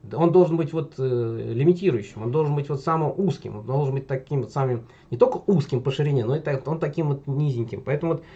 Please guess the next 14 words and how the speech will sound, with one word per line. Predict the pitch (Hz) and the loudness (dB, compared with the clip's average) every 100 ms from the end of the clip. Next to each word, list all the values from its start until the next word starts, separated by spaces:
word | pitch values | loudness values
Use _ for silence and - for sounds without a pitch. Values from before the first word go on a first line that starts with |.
| - - | -14 -2
вообще | 135 139 269 | -2 0 2
в | 220 | 6
идеале | 151 180 214 185 | 6 8 8 6
хорошо | 160 156 190 | 6 4 6
бы | 175 170 - | 6 4 4
иметь | 160 175 | 8 8
вообще | 170 170 175 | 8 4 4
вот | 131 143 | 4 6
любую | 180 170 156 123 107 110 | 6 6 2 2 2 -2
мелкомасштабную | 123 147 147 151 151 135 117 110 | 0 0 2 -2 0 0 0 -2
цифровую | - 135 135 | -2 0 0
модель | 156 233 277 208 | 0 -2 0 0
рельефа, | 160 143 110 104 | 0 -2 -2 -4
да, | 143 190 | -4 -4